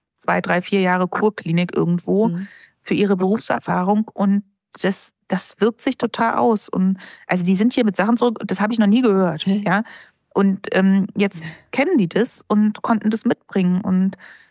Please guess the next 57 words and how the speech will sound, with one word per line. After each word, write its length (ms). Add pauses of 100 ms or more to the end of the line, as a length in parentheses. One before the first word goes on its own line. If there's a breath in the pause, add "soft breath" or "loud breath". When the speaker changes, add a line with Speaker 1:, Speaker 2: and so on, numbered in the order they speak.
Speaker 1:
das 300
finde 120
ich 100
richtig 220
gut, 220
Speaker 2:
Ja, 140 (140)
das 180
hört 80
Speaker 1:
muss 80
Speaker 2:
sich 80
Speaker 1:
ich 60
Speaker 2:
gut 80
Speaker 1:
sagen. 120
Speaker 2:
an. 180 (720 loud breath)
Speaker 1:
Ja. 160 (180)
Speaker 2:
Jetzt 200
hattest 260
du 60
schon 180
gesagt, 480
du 120
hast 240
am 180
Wochenende 880
häufig 320
Besuch 280
bekommen 340
oder 160
auch 60
nicht, 180
wenn 100
du 60
es 100
nicht 160
wolltest, 240
Speaker 1:
Ja. 100
Speaker 2:
aber 140
es, 260
es 260
ist 140
möglich, 360
Besuch 240
zu 120
bekommen. 360 (400 loud breath)
Ähm, 760 (300)
kann 200
man 160
denn 320 (120)
an 280
dem 180
Wochenende 640
auch 140
nach 240
Hause 320
fahren 220 (180)
zum 160
Beispiel? 360